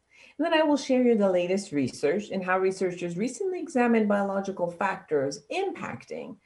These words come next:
anxiety disorders. The team studied male and female to better understand sex differences in biological responses related to anxiety.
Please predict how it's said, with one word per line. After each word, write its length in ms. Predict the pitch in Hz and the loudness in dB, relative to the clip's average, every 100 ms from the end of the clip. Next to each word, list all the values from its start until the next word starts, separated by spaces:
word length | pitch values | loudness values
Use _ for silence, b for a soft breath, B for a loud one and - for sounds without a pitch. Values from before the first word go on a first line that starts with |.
| _ _ _ 151 | _ _ _ -4
anxiety 760 | 135 127 131 120 143 151 123 | -2 0 -2 -2 -4 -6 -8
disorders. 720 | - - - - - - - b b b | -10 -12 -12 -14 -16 -20 -20 b b b
The 80 | 151 | -14
team 260 | - 190 180 | -6 -4 -2
studied 400 | 175 185 185 185 | 0 2 2 -2
male 340 | 190 190 202 | -2 0 2
and 200 | 208 208 | 2 0
female 540 | 208 202 196 202 226 | 0 0 0 0 0
to 100 | 226 | -2
better 400 | 196 - 220 269 | -6 2 4 4
understand 680 | 269 254 262 - 294 269 160 | 2 0 -2 -2 0 0 0
sex 220 | - 202 - | -2 -4 -2
differences 580 | 202 196 202 196 190 | -4 -2 -4 -4 -6
in 140 | 190 185 | -4 -2
biological 680 | 180 180 175 175 175 175 175 | 0 0 -2 -2 0 2 2
responses 640 | 165 - 175 180 202 196 | 0 -4 -4 -4 -6 -4
related 560 | 180 160 151 151 165 165 | -2 0 0 -2 -10 -12
to 180 | 175 170 190 | -14 -10 -8
anxiety. 1040 | 185 170 170 165 156 156 - 117 - | -8 -4 -2 -2 -4 -8 -10 -12 -16